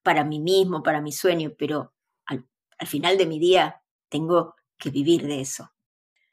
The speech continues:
Entonces, una de las cosas es, eh, tomemos esto como una, un centro, un punto muy importante, porque una cosa es el precio de algo y otra cosa es el valor. Yo puedo tener algo de un precio muy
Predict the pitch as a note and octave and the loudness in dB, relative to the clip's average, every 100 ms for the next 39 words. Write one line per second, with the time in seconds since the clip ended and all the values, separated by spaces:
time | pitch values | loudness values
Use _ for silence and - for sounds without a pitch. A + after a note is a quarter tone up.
0 | _ - F#3 G#3 F#4+ - B3+ B3+ A#3 G#3 | _ 2 4 4 2 4 6 8 8 4
1 | G#3+ - A3+ G#3 - D#3+ - _ - E3 | 2 0 -2 -4 -4 -6 -8 _ 2 4
2 | D#3+ D#3+ - E3+ D#3 A3 C4+ B3 A#3+ A#3 | 6 4 2 4 6 6 6 4 2 2
3 | F#3 E3 E3+ F3 F3 D#3+ D#3 C#3+ _ _ | 2 2 2 2 2 2 0 -6 _ _
4 | _ _ - - F3+ F3+ - G#3+ A3+ A3 | _ _ -20 -4 -2 0 2 4 6 4
5 | F3+ E3 E3 F#3+ F#3 F3 F3+ F#3 F3+ - | 2 0 0 0 0 0 0 0 -2 -2
6 | D#3 C#3+ E3+ E3+ C#3+ G3 A#3 A#3+ A#3+ C4 | -2 -2 -2 -4 -4 0 2 0 -2 -2
7 | - G3 F#3+ A3+ B3 B3+ E3+ D3+ D3+ D#3 | 0 -2 0 2 2 2 -2 0 -2 -4
8 | D#3+ D#3+ D3+ E3+ - D3+ D3+ D3+ D3 C#3+ | -4 -4 -6 -8 -10 -6 -4 -2 -2 0
9 | C3+ - - D#2 - _ _ _ _ _ | -2 -6 -14 -20 -20 _ _ _ _ _
10 | _ _ _ _ _ _ - - - - | _ _ _ _ _ _ -20 -20 -18 0
11 | F#3 G3 F#3 F3+ F3+ F3+ D#3+ D#3+ D#3 E3 | 2 4 4 4 4 4 2 0 -4 -2
12 | F3 - E3+ D#3+ - _ _ _ - - | -2 0 0 0 -4 _ _ _ -8 -2
13 | G3 G3+ A3 C#4+ D#4+ E4+ D4+ - | 2 6 8 6 6 2 -2 -6